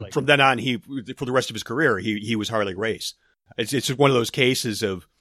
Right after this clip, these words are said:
Speaker 2: usually you try to find the guy with the normal name and give him a cooler name. Well, here they had the guy with the cooler name, and for some reason they gave him a stage name.
Speaker 1: Right. It's like I've said about the, the Finn Wolfhard of Stranger Things.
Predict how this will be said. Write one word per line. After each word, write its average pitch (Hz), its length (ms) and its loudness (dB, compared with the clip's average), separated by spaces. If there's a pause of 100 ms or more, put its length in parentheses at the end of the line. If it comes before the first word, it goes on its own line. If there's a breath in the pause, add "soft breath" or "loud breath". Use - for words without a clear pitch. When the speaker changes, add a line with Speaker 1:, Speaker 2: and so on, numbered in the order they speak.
(200)
Speaker 2:
usually 135 320 2
you 117 60 0
try 143 200 4
to 117 60 4
find 127 300 4
the 113 40 0
guy 117 200 6
with 113 100 0
the 101 60 -8
normal 117 360 0
name 117 240 0
and 104 80 -2
give 104 160 2
him 110 120 -2
a 90 40 -8
cooler 139 360 4
name. 101 260 0
Well, 92 120 -2
here 127 240 4
they 110 120 4
had 123 140 4
the 104 80 0
guy 117 160 6
with 104 80 4
the 110 80 -6
cooler 151 320 6
name, 104 260 2
and 98 80 0
for - 60 -16
some 117 220 2
reason 117 260 2
they 110 80 6
gave 110 160 6
him 107 60 0
a 98 40 0
stage 131 320 2
name. - 180 -12 (280)
Speaker 1:
Right. 101 380 4
It's - 440 -8
like 120 100 4
I've 113 120 8
said 120 240 8
about 104 360 6
the, 104 220 4
the 101 320 2
Finn 120 380 6
Wolfhard 104 580 6
of 90 100 2
Stranger 113 380 6
Things. 95 600 2